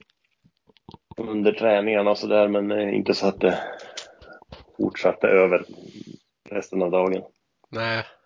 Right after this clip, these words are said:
Speaker 2: Ja, det är ju konstigt om man inte blir ovänner på någon träning när man håller på och tävlar och grejer i och för sig.
Speaker 1: Jo, ja, men det, det händer ju alltid och det är nästan en,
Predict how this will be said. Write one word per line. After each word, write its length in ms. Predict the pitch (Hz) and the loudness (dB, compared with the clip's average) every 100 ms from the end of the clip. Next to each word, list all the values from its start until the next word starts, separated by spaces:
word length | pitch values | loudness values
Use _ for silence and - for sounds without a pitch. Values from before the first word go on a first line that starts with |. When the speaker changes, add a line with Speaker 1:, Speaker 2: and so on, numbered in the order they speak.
| _ _ _ - - - - | _ _ _ -20 -20 -20 -16
Speaker 2:
Ja, 80 | 95 | -12
det 60 | |
är 40 | 104 | -10
ju 60 | |
konstigt 440 | 110 120 113 - 123 | -8 -6 -6 -6 -6
om 120 | 117 | -6
man 160 | 110 104 | -6 -10
inte 260 | 110 127 | -8 -10
blir 160 | 110 104 | -10 -10
ovänner 400 | 104 104 104 98 | -8 -8 -8 -10
på 140 | - | -10
någon 140 | 101 101 | -12 -10
träning 420 | 104 107 107 101 | -6 -6 -6 -8
när 100 | 104 | -8
man 160 | 104 | -8
håller 200 | 107 107 | -8 -10
på 140 | 101 110 | -10 -10
och 60 | |
tävlar 460 | - 113 107 110 113 | -6 -6 -6 -4 -6
och 80 | 98 | -6
grejer 560 | 92 98 107 104 104 | -10 -10 -8 -10 -10
i 40 | 104 | -12
och 60 | |
för 80 | - | -10
sig. 320 | - 110 104 - _ - - - _ _ _ _ _ _ _ _ _ _ _ _ _ | -10 -8 -10 -14 _ -18 -18 -18 _ _ _ _ _ _ _ _ _ _ _ _ _
Speaker 1:
Jo, 300 | 110 107 110 | 4 6 6
ja, 100 | 90 | 6
men 160 | 87 85 | 2 2
det, 420 | 87 - - - | 2 0 -8 -14
det 300 | - 101 92 | -12 -6 -4
händer 320 | 87 85 85 85 | -2 -4 -2 -2
ju 60 | |
alltid 300 | - - - | -4 -8 -10
och 60 | 90 | -8
det 60 | |
är 40 | 50 | -6
nästan 360 | 50 - 50 | -8 -6 -6
en, 160 | 50 50 | -6 -8